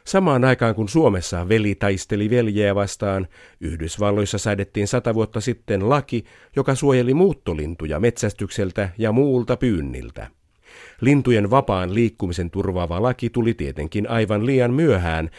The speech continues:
jos ajattelee muuttokyyhkyn kohtaloa. Muuttokyyhky,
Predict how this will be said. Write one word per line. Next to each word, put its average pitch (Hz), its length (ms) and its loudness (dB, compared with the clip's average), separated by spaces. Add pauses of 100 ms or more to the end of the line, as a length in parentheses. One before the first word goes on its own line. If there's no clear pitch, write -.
(180)
jos 107 200 0
ajattelee 101 540 0
muuttokyyhkyn 80 880 -2
kohtaloa. 71 640 -4 (840)
Muuttokyyhky, 127 960 2